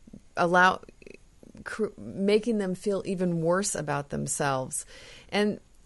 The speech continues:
it's not, fault finding is not giving instruction. Like,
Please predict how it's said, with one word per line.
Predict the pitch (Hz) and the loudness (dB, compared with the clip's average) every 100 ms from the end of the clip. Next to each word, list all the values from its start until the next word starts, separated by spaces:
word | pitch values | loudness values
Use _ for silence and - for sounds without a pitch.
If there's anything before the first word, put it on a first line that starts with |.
| - - | -14 4
it's | 226 - | 4 4
not, | 247 277 - | 2 2 -2
fault | - 294 415 - | -2 0 0 -2
finding | 311 269 247 233 | 0 2 4 2
is | 202 196 | 0 0
not | 202 196 202 208 - | 0 0 0 -2 -2
giving | - 202 190 | 2 2 2
instruction. | 156 160 - 190 185 - - 92 - | -2 -6 -2 0 0 -2 -8 -8 -2
Like, | 165 - | -2 -2